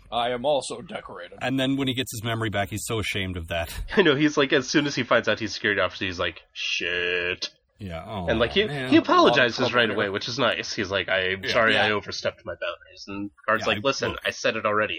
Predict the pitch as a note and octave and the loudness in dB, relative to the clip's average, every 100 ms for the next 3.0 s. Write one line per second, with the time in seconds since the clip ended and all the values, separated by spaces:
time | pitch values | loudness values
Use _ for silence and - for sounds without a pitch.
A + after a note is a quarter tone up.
0 | G2 G#2 G#2 G2+ G2+ G2 - - - - | -2 -4 -6 -8 -6 -4 -6 -10 -12 -18
1 | - - - - C#5 - - F2+ D2+ - | -14 -14 -14 -12 -12 -12 -10 -4 -2 -4
2 | - - - - - - - - A3 | -8 -14 -20 -20 -20 -18 -20 -6 -4